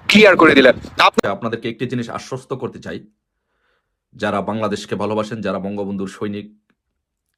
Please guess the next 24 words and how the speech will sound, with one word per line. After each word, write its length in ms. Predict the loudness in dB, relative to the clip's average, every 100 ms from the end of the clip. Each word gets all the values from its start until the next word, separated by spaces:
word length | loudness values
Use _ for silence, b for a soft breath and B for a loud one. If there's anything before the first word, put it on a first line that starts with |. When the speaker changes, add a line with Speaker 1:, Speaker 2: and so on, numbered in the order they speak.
| _ _ _ -12
Speaker 2:
যারা 200 | -10 -8 -10
মুক্তিযুদ্ধের 520 | -10 -8 -8 -6 -6
পক্ষের, 340 | -8 -8 -10
স্বাধীনতার 560 | -8 -8 -6 -6 -8 -10 _ _ _ _ _ -6
পক্ষের 340 | -6 -4 -8
শক্তির 400 | -6 -10 -10 -8
লোক, 260 | -6 -8 -8
তাদেরকে 320 | -8 -6 -6 -6
আশ্বস্ত 380 | -6 -10 -10
করতে 240 | -10 -10 -12
চাই 100 | -10
একটা 160 | -6 -6
জিনিস, 440 | -6 -10 -12 -20 _ _ _ _ _ _ _ _ _ _ _ _ _ -12
যে 60 |
সেটি 280 | -6 -6 -6
হচ্ছে 340 | -10 -10 -16 -18 _ -8
ইউনূস 280 | -6 -6 -10 -14 _ _ _ -10
আর 140 | -10 -8
থাকছেন 340 | -14 -14 -18
না। 240 | -16 -20 _ _ _ _ _ _ _ _ _ _ _ _ _ _ _ -2
ইউনূসের 340 | -2 0 -2
বিদায় 280 | 0 0 0
ইনশাল্লাহ 420 | 0 -4 -6 -4
নিশ্চিত, 400 | -4 -4 -6 -10